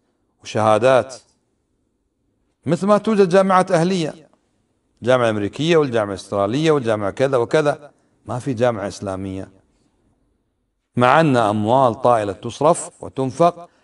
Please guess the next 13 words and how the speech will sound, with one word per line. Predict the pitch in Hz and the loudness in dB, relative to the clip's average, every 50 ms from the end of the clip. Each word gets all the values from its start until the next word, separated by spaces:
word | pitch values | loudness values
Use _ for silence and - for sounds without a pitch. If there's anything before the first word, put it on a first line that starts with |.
| _ _ | _ _
حتى | - - - 226 233 - 214 214 190 180 160 151 143 165 156 - _ _ _ _ _ _ | -4 0 2 2 2 4 4 6 6 6 6 4 2 -2 -10 -20 _ _ _ _ _ _
تبنى | - 220 240 202 214 208 196 180 | 0 0 2 2 2 2 2 2
جامعات | 143 175 175 180 175 160 165 208 240 208 156 - - - | 2 2 2 2 0 -2 -2 0 0 0 0 -2 -4 -8
من | 127 131 | -8 -8
أموال | 127 127 127 135 156 180 208 226 226 214 214 - - _ _ | -6 -6 -4 -2 -2 0 0 -2 -2 -4 -6 -10 -16 _ _
تبرعات | 123 120 131 127 127 139 131 117 | -10 -6 -2 -2 0 -2 -2 -4
الكويت | 117 110 - 110 113 117 113 - - _ _ _ _ _ _ _ _ _ | -10 -8 -6 -6 -6 -6 -8 -12 -20 _ _ _ _ _ _ _ _ _
في | - - 147 165 165 147 127 107 101 - - _ _ _ _ _ _ _ _ _ _ _ _ _ _ _ _ _ _ _ _ _ _ | -8 -2 0 0 2 0 -2 -4 -8 -14 -20 _ _ _ _ _ _ _ _ _ _ _ _ _ _ _ _ _ _ _ _ _ _
بلاد | 120 120 139 156 143 120 - | -4 0 2 2 2 2 2
أخرى، | 160 - - 165 185 208 220 - 208 220 - _ _ _ _ _ - | -2 0 2 2 4 4 2 0 -4 -14 -20 _ _ _ _ _ -2
لكن | 104 123 123 117 120 104 | 0 0 0 0 -4 -6
في | 95 107 | -6 -6
الكويت | 104 90 - 107 117 135 143 147 147 - - | -8 -6 -2 0 0 2 0 0 -4 -8 -14